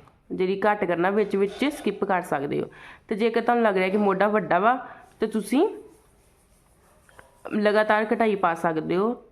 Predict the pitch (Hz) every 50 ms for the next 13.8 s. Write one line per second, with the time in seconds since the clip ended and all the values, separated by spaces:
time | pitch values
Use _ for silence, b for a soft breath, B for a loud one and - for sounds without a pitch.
0 | _ _ b b b b b b - - 202 214 208 208 208 208 202 208 - 247
1 | 254 277 269 269 - - 202 175 220 214 196 180 170 165 165 170 170 180 180 180
2 | 180 170 170 - 165 151 151 151 156 175 190 180 170 190 185 170 165 170 170 175
3 | 190 196 196 208 196 165 156 156 - 165 165 165 185 180 180 175 180 - 147 156
4 | - - - - - - - - - - - - B B B 220 B B B B
5 | B _ _ _ _ _ - - - - - _ _ _ _ 220 214 - _ _
6 | _ b b b b b b b b b _ - - 240 220 190 190 233 220 208
7 | 208 208 220 220 240 240 240 240 220 214 220 214 - - 269 262 - 269 254 262
8 | 226 233 233 233 247 240 - - - - - _ _ _ _ _ _ _ b b
9 | b b b b b _ _ - 226 220 226 226 240 233 190 214 190 208 196 180
10 | 185 196 190 - - 226 226 - 233 240 233 220 185 - - - 208 214 226 233
11 | 233 254 269 269 269 - - B B B B B B B _ - 202 180 175 180
12 | 170 175 180 185 196 - - 208 170 165 165 185 196 196 196 185 190 196 202 180
13 | 175 160 160 170 185 190 202 196 190 170 147 139 123 - 139